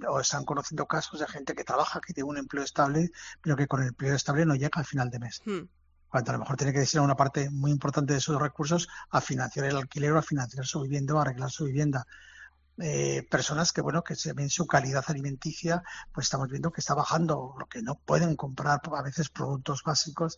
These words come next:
Speaker 1: de primera necesidad. Estamos conociendo casos más directamente nosotros, ¿no?
Speaker 2: Mm.
Speaker 1: Y el conjunto de la ciudadanía. Y eso, pues, bueno, eh, lleva a que se sea quizá ma-, haya más generosidad.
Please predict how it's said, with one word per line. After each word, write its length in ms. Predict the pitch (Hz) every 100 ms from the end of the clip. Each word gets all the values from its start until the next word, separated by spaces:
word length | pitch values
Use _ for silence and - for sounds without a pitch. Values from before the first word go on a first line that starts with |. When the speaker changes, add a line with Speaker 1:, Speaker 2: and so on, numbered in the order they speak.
| - - -
Speaker 1:
de 140 | - 143
primera 300 | 143 131 139
necesidad. 460 | 147 156 - 151 - - -
Estamos 360 | - 147 175
conociendo 400 | - 160 - 160
casos 380 | 160 156 139 143
más 180 | 147 156
directamente 580 | 143 147 147 135 135 139
nosotros, 480 | 135 139 127 127 123
¿no? 120 | 165 - - - -
Speaker 2:
Mm. 60 | 143
Speaker 1:
Y 260 | 139 139
el 100 | 139
conjunto 420 | - 143 165 147
de 80 | 151
la 80 | 139
ciudadanía. 600 | - 135 127 127 143 120 - - -
Y 80 | 139
eso, 160 | -
pues, 200 | 135 -
bueno, 340 | 131 143 165 135
eh, 140 | 131 123
lleva 220 | 131 139
a 40 |
que 300 | - 151 139
se 160 | 131 147
sea 220 | - 139
quizá 380 | 139 - - 147
ma-, 220 | 147 143
haya 180 | 156 147
más 220 | 139 147 -
generosidad. 640 | 143 127 120 127 139